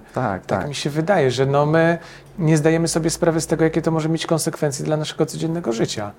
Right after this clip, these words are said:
Speaker 1: Oczywiście, ale powiedzmy jeszcze o drugiej stronie, czyli
Speaker 2: Mhm.
Speaker 1: o, o inwestowaniu.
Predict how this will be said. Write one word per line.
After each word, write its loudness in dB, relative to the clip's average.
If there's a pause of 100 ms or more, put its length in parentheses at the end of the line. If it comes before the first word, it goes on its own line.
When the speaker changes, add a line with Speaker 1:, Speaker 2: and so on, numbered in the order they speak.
(100)
Speaker 1:
Oczywiście, -2
ale 2
powiedzmy 0
jeszcze 2
o 4
drugiej 2
stronie, 2
czyli 0
Speaker 2:
Mhm. 2
Speaker 1:
o, 4
o 2 (140)
inwestowaniu. 2